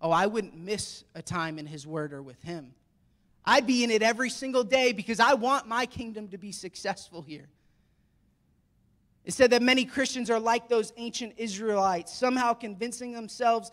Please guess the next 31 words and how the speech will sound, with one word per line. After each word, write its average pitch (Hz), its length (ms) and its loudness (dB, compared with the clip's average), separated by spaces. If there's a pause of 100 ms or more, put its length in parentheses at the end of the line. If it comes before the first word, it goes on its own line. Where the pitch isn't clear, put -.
(260)
that 226 160 0
the 240 120 0
expense 254 640 -4
and 233 200 -6
effort 262 400 -6
for 226 100 -6
the 190 120 -4
things 220 360 -4
of 175 160 -6
God 208 380 2
aren't 175 280 -10
worth 175 300 -12
it, 135 140 -20 (600)
while 196 200 4
at 196 100 -2
the 190 80 -10
same 220 340 -10
time 208 300 -10
sparing 190 540 -6
no 180 160 0
expense - 800 -6
in 180 100 -12
acquiring 160 680 -4
their 147 120 -16
personal 156 500 -18
luxuries. - 880 -18 (1300)
He 214 100 -6
says 233 280 2
that 233 180 -2
you 240 100 -4
drink, 214 680 -4